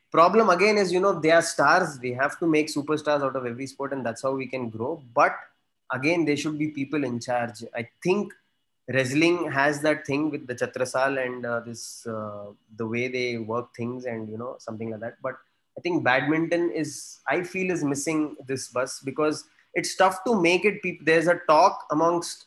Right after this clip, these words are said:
uh, peers and, uh, senior players that, you know, it is moving towards tennis. And, uh, tennis is like a professional sport. The player takes care of his own team, own everything, and, you know, but there is a lot of money in tennis.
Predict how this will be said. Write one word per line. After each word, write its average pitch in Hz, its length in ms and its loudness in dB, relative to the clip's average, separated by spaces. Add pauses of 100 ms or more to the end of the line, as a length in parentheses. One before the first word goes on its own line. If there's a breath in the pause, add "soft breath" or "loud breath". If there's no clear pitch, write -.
(120)
uh, 135 140 -2
peers 151 460 2
and, 151 320 0
uh, 143 160 2
senior 139 400 -4
players 139 360 -4
that, 135 140 -6
you 139 60 -10
know, 151 160 -6
it 135 180 -10
is 139 440 -6
moving 143 400 -2
towards 143 340 -4
tennis. 120 480 -6 (320)
And, 117 320 -2
uh, 113 180 -2
tennis 135 300 -2
is 131 140 -4
like 131 200 0
a 123 60 -4
professional 127 500 -6
sport. 127 340 -4
The 123 60 -6
player 123 300 -4
takes 127 220 -6
care 127 180 -4
of 117 100 -4
his 110 140 -10
own 131 320 -2
team, 127 380 -8
own 135 300 -2
everything, 123 520 -8
and, 113 100 -10
you 110 80 -12
know, 135 160 -12
but 131 120 -2 (220)
there 123 140 -2
is 120 140 -8
a 113 40 -8
lot 120 120 -2
of 127 160 -4
money 131 320 -4
in 123 100 -12
tennis. 104 440 -16